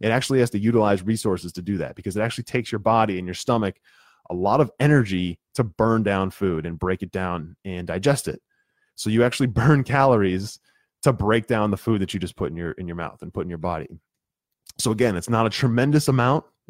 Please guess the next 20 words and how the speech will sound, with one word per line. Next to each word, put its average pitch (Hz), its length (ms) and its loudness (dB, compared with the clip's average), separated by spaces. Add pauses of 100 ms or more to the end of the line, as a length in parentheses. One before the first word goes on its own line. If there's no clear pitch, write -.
compared 110 400 0
to, 113 80 -6
like, 90 240 -4
working 95 320 -4
out, 101 240 -4 (440)
but 101 300 2
it 104 100 0
is 110 680 0 (300)
energy 95 640 -2 (120)
that 98 120 -2
is 90 120 -2
expended 101 680 0 (640)
as 101 140 -2
a, 101 180 2
as 101 120 -2
a, 92 60 -2
as 90 160 -6
a, - 40 -12 (180)
as 104 100 -4
a, 85 80 -8